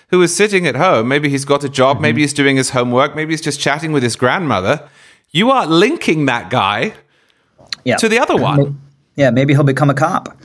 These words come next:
Speaker 1: Or maybe he'll become a cop. Maybe he'll be a loser for his whole life, but at least he's not burning a car in the streets of
Speaker 2: Mm-hmm.
Speaker 1: Chicago.
Speaker 2: Mm-hmm.
Speaker 1: This is, to me, the end point of refusing to do what the American creed requires us to do, which is to treat people as individuals.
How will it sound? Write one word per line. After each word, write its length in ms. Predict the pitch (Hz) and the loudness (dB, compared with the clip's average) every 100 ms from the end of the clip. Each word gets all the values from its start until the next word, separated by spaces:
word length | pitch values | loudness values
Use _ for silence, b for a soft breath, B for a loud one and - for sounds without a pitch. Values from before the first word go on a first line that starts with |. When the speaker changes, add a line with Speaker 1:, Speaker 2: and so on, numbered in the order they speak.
| B B | B B
Speaker 1:
Or 60 | 262 | 0
maybe 220 | 196 214 | 2 2
he'll 80 | 196 | 2
become 320 | 180 175 147 | 0 -2 -2
a 60 | 139 | -2
cop. 500 | 143 165 - - - | 0 0 -2 -6 -2
Maybe 240 | 226 262 | -2 0
he'll 140 | 254 | 0
be 160 | 233 240 | 0 0
a 40 | |
loser 300 | 226 285 294 | 2 2 0
for 140 | 185 156 | 0 -2
his 120 | 143 | 0
whole 140 | 156 135 | 0 2
life, 220 | 110 104 | 0 0
but 120 | 156 | -2
at 60 | 165 | 0
least 180 | 254 320 | -2 -2
he's 80 | |
not 180 | 302 208 | -2 0
burning 300 | 196 226 226 | 2 2 0
a 40 | 190 | -2
car 400 | - 254 233 147 | 0 2 2 2
in 80 | |
the 60 | 147 | 0
streets 320 | 143 - 120 | -2 0 2
of 80 | 127 | 0
Speaker 2:
Mm-hmm. 60 | 135 | -2
Speaker 1:
Chicago. 680 | - 208 254 175 85 60 - b b b | -2 0 0 -2 -6 -10 -14 b b b
Speaker 2:
Mm-hmm. 300 | 127 107 110 107 - _ - | -4 -2 -4 -6 -12 _ -2
Speaker 1:
This 220 | 226 269 | 0 0
is, 240 | 285 - - | -2 -4 -4
to 180 | - 170 | -2 0
me, 560 | 175 196 175 151 - - - | 2 2 0 -2 -6 -14 -4
the 280 | 135 143 165 | -2 0 0
end 340 | 180 196 - | -2 -2 -6
point 500 | - 113 80 50 - _ - | -4 -4 -4 -10 -20 _ -2
of 280 | 120 120 - | 0 0 -4
refusing 800 | 123 120 - 156 220 220 208 190 | -6 -6 -4 0 2 2 0 -2
to 140 | - | -6
do 440 | 135 - 107 78 - 104 | -8 -2 -2 -2 -10 -4
what 280 | 107 - | -4 -4
the 100 | 117 | -4
American 640 | 107 107 117 147 170 175 143 | -2 -2 0 -2 -4 -8 -10
creed 380 | - 123 120 101 | -8 -4 -2 -2
requires 560 | 104 - 120 120 110 90 | -6 -2 0 2 0 -4
us 160 | 82 | -8
to 60 | 85 | -10
do, 180 | 80 80 | -8 -8
which 180 | 73 92 | -10 -14
is 100 | - | -14
to 100 | 92 | -12
treat 320 | - 131 - | -6 -6 -6
people 320 | 151 147 143 | -8 -4 -4
as 160 | 127 113 | -4 -4
individuals. 840 | 104 92 87 78 80 69 62 - | -6 -6 -8 -8 -8 -10 -12 -16